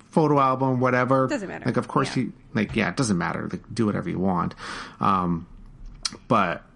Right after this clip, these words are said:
Speaker 1: um, if you're planning to use it for something, like, that's in the public eye, um, it's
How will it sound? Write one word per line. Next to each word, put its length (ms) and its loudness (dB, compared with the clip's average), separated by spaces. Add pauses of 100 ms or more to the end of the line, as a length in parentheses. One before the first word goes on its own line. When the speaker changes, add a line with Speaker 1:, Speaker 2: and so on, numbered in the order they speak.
(200)
Speaker 1:
um, 160 4
if 120 2
you're 60 -4
planning 260 2
to 80 4
use 360 4
it 100 0
for 140 0
something, 720 2
like, 220 0
that's 200 -2
in 180 0
the 80 2
public 460 -2
eye, 480 0 (480)
um, 340 0
it's 120 -8